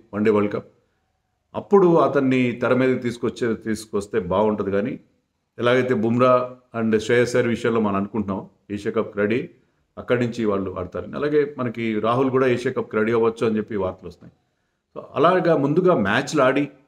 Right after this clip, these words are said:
మ్యాచ్ ఫిట్‌నెస్ కూడా సాధించి, అప్పుడు వరల్డ్ కప్ ఆడితే బాగుంటుంది. అంతేగాని మనకి చాలా అవసరం ఉంది రిషబ్ పంత్ లాంటి ఒక ప్లేయర్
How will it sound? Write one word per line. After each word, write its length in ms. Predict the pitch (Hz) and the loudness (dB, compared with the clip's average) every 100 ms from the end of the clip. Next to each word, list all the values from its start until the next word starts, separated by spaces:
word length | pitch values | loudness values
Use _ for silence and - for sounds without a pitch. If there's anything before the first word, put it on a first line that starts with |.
| _ - | _ -12
మ్యాచ్ 260 | 92 123 - | -4 -4 -2
ఫిట్‌నెస్ 340 | 135 139 127 | -4 -2 -6
కూడా 180 | - 123 117 | 0 0 2
సాధించి, 440 | 110 107 104 - 110 _ _ _ _ _ _ | 0 0 -4 -6 -18 _ _ _ _ _ _
అప్పుడు 220 | - 170 | -6 0
వరల్డ్ 200 | 135 123 | 2 2
కప్ 160 | 127 104 | 0 -2
ఆడితే 200 | 98 101 | -4 -4
బాగుంటుంది. 400 | 113 85 78 - 92 | -6 -6 -8 -14 -8
అంతేగాని 400 | 127 131 131 127 | -4 -2 -2 -2
మనకి 440 | 107 104 104 92 104 | -2 -2 -6 -8 -2
చాలా 160 | 117 147 | 0 2
అవసరం 300 | 143 143 151 131 | 2 2 0 2
ఉంది 140 | 127 | -2
రిషబ్ 460 | 123 - - 123 107 | -4 -12 -10 -6 -4
పంత్ 160 | 117 120 | -2 -2
లాంటి 180 | 117 113 | -2 0
ఒక 160 | 107 92 | -2 -2
ప్లేయర్ 260 | 104 120 | 0 0